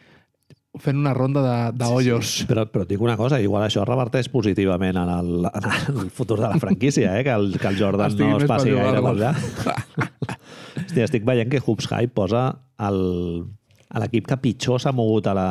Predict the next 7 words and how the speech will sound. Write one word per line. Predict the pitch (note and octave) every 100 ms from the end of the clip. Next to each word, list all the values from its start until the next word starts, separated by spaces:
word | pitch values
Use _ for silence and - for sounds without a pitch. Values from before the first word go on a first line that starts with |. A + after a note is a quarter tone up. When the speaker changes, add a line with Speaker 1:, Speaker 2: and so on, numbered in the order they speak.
| F#2
Speaker 2:
free | F2 G2 G2+
agency, | A2+ C3+ -
posa | C#3+ G2 A#2+
Charlotte, | A2+ G2 - - B2+
eh? | - _ _ _ _ _ _ _ - -
Speaker 1:
Pel | D#3+ C3+
sobrepago | C#3+ B2+ A#2+ C3+ C3+